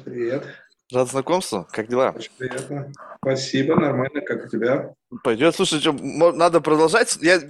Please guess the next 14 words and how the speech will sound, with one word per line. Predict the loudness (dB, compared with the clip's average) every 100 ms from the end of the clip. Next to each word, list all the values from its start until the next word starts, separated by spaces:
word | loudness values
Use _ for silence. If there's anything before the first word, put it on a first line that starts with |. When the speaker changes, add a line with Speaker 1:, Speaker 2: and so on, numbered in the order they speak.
| -2
Speaker 2:
я | 0
всегда, | 0 2 0
знаешь, | 2 -2 -2
у |
меня | -6
такой | -6 -4
вопрос. | -4 -2 -4
Я | -2 -4
думаю, | -4 -6
а | -4
когда | -6 2 2
надо | 2 -4 -6
заканчивать | -6 -2 -2 -2 -6 -6 -6
поздравлять | -10 -8 -4 -2 2 2 0